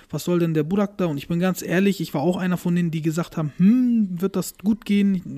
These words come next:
Weiß ich nicht, wird der da nur auf der Bank sitzen?“ Ich war mir überhaupt nicht sicher, war sogar eher bei, „Nein, das passt nicht.“ Aber das ist doch mittlerweile, ähm, was er da für ein Leistungsträger geworden ist. Ein absoluter Stammspieler, das lasse ich mal dahin, das ist schon klar, aber absoluter Leistungsträger auch.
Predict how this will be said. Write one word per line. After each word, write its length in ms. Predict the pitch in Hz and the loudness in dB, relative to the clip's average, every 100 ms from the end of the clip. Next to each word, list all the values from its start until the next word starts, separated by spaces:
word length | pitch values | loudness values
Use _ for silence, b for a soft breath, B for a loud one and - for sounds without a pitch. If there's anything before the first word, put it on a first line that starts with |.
| 151 | -4
Weiß 220 | 180 196 | -2 0
ich 80 | 196 | 0
nicht, 280 | 185 185 | 0 0
wird 140 | 170 165 | -2 0
der 80 | 160 | 0
da 120 | 170 | 0
nur 140 | 175 | 0
auf 80 | 170 | -2
der 120 | 160 | -2
Bank 180 | 160 202 | -2 0
sitzen?“ 220 | 190 185 | -2 -2
Ich 140 | 160 - | -6 0
war 80 | 175 | 2
mir 100 | 175 | 2
überhaupt 300 | 170 196 170 | 2 0 -2
nicht 160 | 147 | -4
sicher, 320 | 185 - 202 196 B B B | -4 -2 -2 -2 B B B
war 180 | 151 165 | 0 2
sogar 260 | 165 170 165 | 2 2 2
eher 220 | 160 170 | 2 0
bei, 340 | 165 165 160 | 2 2 2
„Nein, 440 | 139 165 156 185 185 | 0 -2 0 2 0
das 160 | 160 | -2
passt 300 | - 196 - | -4 -4 -2
nicht.“ 260 | 208 220 - B B B B B | 0 0 -4 B B B B B
Aber 200 | 151 139 | -4 -2
das 180 | 127 - | -4 -6
ist 160 | - | -4
doch 160 | 156 - | -4 -2
mittlerweile, 600 | 170 160 151 165 160 165 b b b | -2 0 0 2 2 0 b b b
ähm, 340 | 156 151 151 143 | -4 -2 -2 -6
was 240 | 143 - | -8 -6
er 160 | - 180 | -2 0
da 100 | 170 | 0
für 160 | - | 0
ein 60 | 160 | 2
Leistungsträger 840 | 151 208 - 202 - - 175 160 | 4 2 4 2 2 2 4 6
geworden 380 | 147 143 147 139 | 4 4 4 4
ist. 140 | 139 | 2
Ein 80 | 147 | 0
absoluter 560 | 247 - - 196 175 175 | -2 -4 2 2 4 0
Stammspieler, 560 | - 185 202 - 202 | 4 4 4 4 4
das 180 | 180 165 | 4 4
lasse 180 | 175 170 | 2 2
ich 100 | 165 | 2
mal 280 | 170 160 160 131 143 143 | 4 4 2 -2 -6 -4
dahin, 520 | 156 139 185 220 190 135 | 0 4 4 4 2 0
das 220 | 160 175 | -2 -2
ist 80 | - | -4
schon 180 | 165 | -6
klar, 240 | 151 185 185 | 0 2 2
aber 220 | 156 - | 0 -2
absoluter 420 | 185 - 190 160 | -2 2 2 4
Leistungsträger 720 | 143 202 - 208 - - 160 139 | 2 2 4 2 2 0 0 2
auch. 200 | 175 | 0